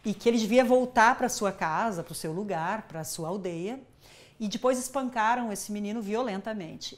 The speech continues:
Ele é um estudante de medicina veterinária. Ah, esse caso foi levado à justiça, ah, fo-, a, a, fo-, abriu-se também um processo interno na universidade, mas nenhum dos estudantes foi punido, ah, por razões diversas,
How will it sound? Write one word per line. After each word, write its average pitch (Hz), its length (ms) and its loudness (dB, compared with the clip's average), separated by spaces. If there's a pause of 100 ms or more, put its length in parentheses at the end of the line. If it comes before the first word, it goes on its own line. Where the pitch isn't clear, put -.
Ele 175 140 -8
é 180 120 -6
um 180 80 -10
estudante 185 480 -10
de 185 400 -6
medicina 185 340 -10
veterinária. 196 680 -4 (640)
Ah, 185 260 -4
esse 214 240 -2
caso 254 280 0
foi 254 260 0
levado 233 340 -2
à 220 40 -2
justiça, 269 680 -6 (320)
ah, 202 460 -4
fo-, - 360 -12
a, 185 280 -6
a, - 40 -8 (100)
fo-, - 140 -12
abriu-se 247 520 -2
também 202 320 -2
um 196 40 -4
processo 196 360 -8
interno 202 440 -6
na 185 120 -10
universidade, 170 760 -12 (440)
mas 233 220 -2
nenhum 254 400 0
dos 254 240 -6
estudantes 226 400 -8
foi 220 160 -8
punido, 220 680 -6 (120)
ah, - 120 -10
por 220 320 -4
razões 226 320 -4
diversas, 208 760 -4